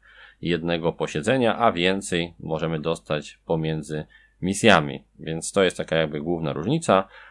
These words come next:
W tym dodatku dochodzi też dwóch dodatkowych bossów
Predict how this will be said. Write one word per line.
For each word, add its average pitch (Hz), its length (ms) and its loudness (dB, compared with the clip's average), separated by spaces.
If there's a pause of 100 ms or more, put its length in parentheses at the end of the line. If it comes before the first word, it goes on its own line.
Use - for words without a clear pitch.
(140)
W - 60 -20
tym 160 120 0
dodatku 127 360 4
dochodzi 95 300 4
też 78 160 0
dwóch 101 240 -4
dodatkowych 131 420 0
bossów 156 460 2